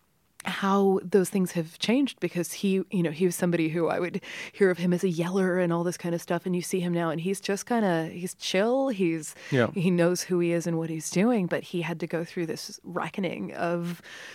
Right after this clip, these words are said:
Speaker 1: you know, that change. Like, you can't just yell at people anymore. You definitely, other kind of things. How have you seen this kitchen culture change and what have you had to adapt in your restaurants?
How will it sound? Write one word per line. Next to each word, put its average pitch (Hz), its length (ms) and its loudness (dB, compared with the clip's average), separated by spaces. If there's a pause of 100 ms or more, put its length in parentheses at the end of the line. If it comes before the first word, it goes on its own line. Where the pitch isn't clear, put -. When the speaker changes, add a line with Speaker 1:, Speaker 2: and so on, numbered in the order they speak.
(100)
Speaker 1:
you 202 120 2
know, 185 80 4
that 180 160 0
change. 240 260 -2
Like, 220 80 2
you 220 80 -6
can't 269 180 0
just - 240 -10
yell 175 280 -4
at - 100 -8
people 214 240 -4
anymore. 185 400 0
You 170 100 -2
definitely, 151 540 -6 (300)
other 175 120 -6
kind 170 160 -6
of 165 80 -4
things. 214 300 -2
How 269 300 -2
have 233 160 -2
you 196 160 -4
seen 160 500 -2 (220)
this 160 120 -8
kitchen 170 300 -4
culture - 380 -10
change - 580 -4
and 170 160 0
what 175 80 2
have 170 80 -4
you 170 80 -2
had 160 160 -6
to - 240 -6
adapt 160 300 -6
in 156 80 -4
your 147 100 -8
restaurants? - 600 -8